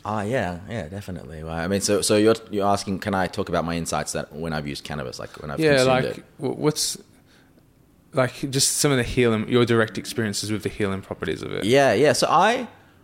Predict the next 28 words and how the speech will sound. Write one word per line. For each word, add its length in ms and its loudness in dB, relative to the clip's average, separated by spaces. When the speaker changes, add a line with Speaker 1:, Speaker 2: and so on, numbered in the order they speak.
Speaker 1:
I 160 4
don't 440 2
use 220 2
cannabis 400 2
as 80 -4
much 180 -2
as 120 0
I 40 4
used 220 0
to. 320 2
Speaker 2:
Yeah. 160 -6
Speaker 1:
I 80 0
still 220 6
use 280 6
it, 300 0
but, 320 4
um, 600 -6
in 80 -14
fact, 380 0
it's 140 -2
so 100 6
interesting. 420 2
I 60 0
have 120 -4
to 80 -4
be 140 2
mindful 400 2
about 280 0